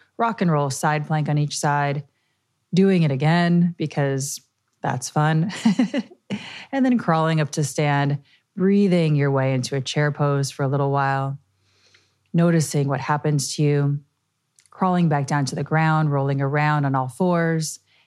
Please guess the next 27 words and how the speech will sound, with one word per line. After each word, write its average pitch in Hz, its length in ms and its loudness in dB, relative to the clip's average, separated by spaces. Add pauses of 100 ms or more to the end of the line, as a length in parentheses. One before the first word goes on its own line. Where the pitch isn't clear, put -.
(180)
hanging 185 280 6
out 147 220 2
in 143 120 -2
a 139 40 -2
nice, 135 460 -4 (180)
easygoing, 170 840 0
super 208 420 -2
rolly 143 560 0
upward 160 300 -4
dog, 131 420 -2 (800)
and 147 100 0
then 147 160 2
finding 135 680 -2
a 135 60 -4
resting 131 480 -4
place. - 520 -10 (1500)
This 180 240 0
is 175 180 2
something 147 460 2
I 143 140 2
know 143 220 2
you 151 200 2
can 151 220 0
do 143 400 2
all 143 320 -2
the 156 120 -4
time. 147 600 0